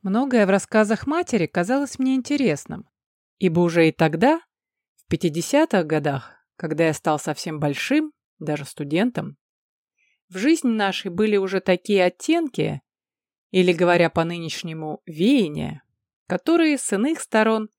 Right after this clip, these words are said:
делали эту жизнь пятидесятых годов более похожую на нынешнюю, чем на жизнь первой четверти нашего века.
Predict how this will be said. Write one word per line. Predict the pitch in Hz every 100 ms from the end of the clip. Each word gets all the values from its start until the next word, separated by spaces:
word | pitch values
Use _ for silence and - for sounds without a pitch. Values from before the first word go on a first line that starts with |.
| _ _ _ _
делали | 170 196 226 202
эту | 180 175 175
жизнь | 180 180 165
пятидесятых | - 151 151 147 - 160 160 147
годов | 180 226 311 - _ _ _ _
более | 220 285 254 175 139
похожую | 156 - 269 247 202
на | 185 254
нынешнюю, | 220 160 - - - - _ _ _ _ _
чем | - 156
на | 156
жизнь | 151 294 302 262
первой | 180 185 214 202
четверти | - 160 - 175 -
нашего | 170 143 131 160 156
века. | 156 147 131 131